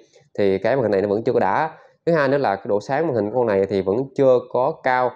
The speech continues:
cho nên là bạn mà có ngồi ở ngoài trời thì mình nghĩ là cái màn hình này bạn xem nó sẽ hơi khó chịu ha, hơi khó nhìn thấy. Nhưng tổng thể thì đây là một cái chiếc máy tầm trung mà nó chủ yếu là hướng đến những người dùng cơ bản hoặc là những ai mà cần mua máy này về, đặc biệt là trẻ em á, mua để mà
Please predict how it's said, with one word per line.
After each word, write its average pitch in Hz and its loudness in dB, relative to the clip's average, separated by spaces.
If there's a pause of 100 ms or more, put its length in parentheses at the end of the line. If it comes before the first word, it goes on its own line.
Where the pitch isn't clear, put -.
(260)
cho 120 2
nên 120 4
là 104 0
bạn 101 0
mà 104 2
có 135 0
ngồi 104 0
ở 104 0
ngoài 107 2
trời 98 0
thì 101 0
mình 95 -4
nghĩ 104 2
là 104 0
cái 110 -4
màn 135 0
hình 98 0
này 98 2
bạn 95 0
xem 107 0
nó - -8
sẽ 113 -2
hơi 110 -2
khó 135 -2
chịu 98 0
ha, 113 0 (320)
hơi 117 0
khó 131 -2
nhìn 104 2
thấy. 131 0 (360)
Nhưng 131 0
tổng 123 0
thể 120 0
thì 110 2
đây 120 2
là 117 2
một 98 0
cái 135 -2
chiếc 147 -4
máy 143 0
tầm 101 -2
trung 123 2
mà 101 0 (280)
nó 135 0
chủ 127 0
yếu 139 4
là 117 2
hướng 127 -2
đến 143 0
những 117 -2
người 110 0
dùng 101 2
cơ 107 0
bản 104 -2
hoặc 101 -4
là 95 0
những 101 -4
ai 117 -2
mà 95 -2 (100)
cần 95 -6
mua 107 0
máy 123 0
này 127 2
về, 98 2 (300)
đặc 104 -2
biệt 107 2
là 95 -2
trẻ 123 0
em 117 2
á, 135 -2 (340)
mua 120 4
để 101 0
mà 117 -6